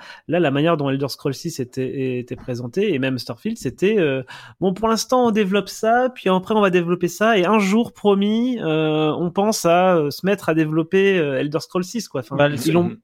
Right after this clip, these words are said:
Speaker 2: le truc, c'est
Speaker 1: ils l'ont
Speaker 2: qu'en
Speaker 1: dit comme ça sur scène, c'est quand même
Speaker 2: Ouais, mais
Speaker 1: bizarre,
Speaker 2: t'es,
Speaker 1: quoi. Ils
Speaker 2: en
Speaker 1: auraient
Speaker 2: fait, t'es obligé, parce que, en fait, ils ont présenté, euh, Elder Scrolls Blades, qui est sur smartphone, c'est ça, c'est le Blaze, ouais, qui est sur smartphone, et en fait, pour dire que la licence, ils l'abandonnaient pas et que c'était pas, euh,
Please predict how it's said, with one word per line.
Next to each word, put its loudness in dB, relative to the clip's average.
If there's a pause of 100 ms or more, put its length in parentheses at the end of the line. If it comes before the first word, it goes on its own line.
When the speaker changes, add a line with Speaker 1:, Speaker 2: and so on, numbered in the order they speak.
(160)
Speaker 2:
le 0
truc, 2
c'est 0
Speaker 1:
ils 2
l'ont 6
Speaker 2:
qu'en 4
Speaker 1:
dit -4
comme -4
ça -10
sur -12
scène, 2
c'est -4
quand -10
même -2
Speaker 2:
Ouais, 0
mais 4
Speaker 1:
bizarre, 0
Speaker 2:
t'es, -18
Speaker 1:
quoi. -6
Ils -4
Speaker 2:
en 6
Speaker 1:
auraient 4
Speaker 2:
fait, -2
t'es 2
obligé, 0 (140)
parce -4
que, 0
en -2
fait, -2
ils 0
ont 2
présenté, 0 (160)
euh, 0
Elder 2
Scrolls 0
Blades, 0
qui -10
est -2
sur -6
smartphone, 0
c'est -10
ça, 0
c'est 0
le -2
Blaze, 2
ouais, 0
qui -6
est -2
sur -6
smartphone, -4 (580)
et 2
en 2
fait, 0
pour 0
dire 2 (640)
que 2
la 4
licence, -2
ils -4
l'abandonnaient 4
pas 4
et -2
que 2
c'était -2
pas, 2
euh, -8